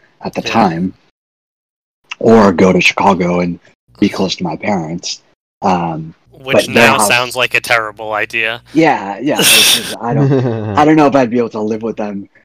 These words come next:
Speaker 1: like, so their, their house is undergoing some modifications for me, and, um,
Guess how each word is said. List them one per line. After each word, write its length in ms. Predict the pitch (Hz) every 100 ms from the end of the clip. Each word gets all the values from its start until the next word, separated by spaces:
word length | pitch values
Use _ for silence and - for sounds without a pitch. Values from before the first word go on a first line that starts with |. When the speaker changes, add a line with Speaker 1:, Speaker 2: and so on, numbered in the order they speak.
| _ _
Speaker 1:
like, 140 | 131 110
so 120 | 151
their, 220 | 147 131
their 180 | 143 139
house 280 | 139 139 -
is 280 | 110 107 107 104
undergoing 480 | 107 107 107 104
some 340 | 98 110 92 92 _ _ _ -
modifications 760 | 151 - - - 98 127 123
for 160 | - 135
me, 280 | 139 143 135 _ _ _ 113
and, 380 | 107 101 95
um, 500 | 95 90 90 85 82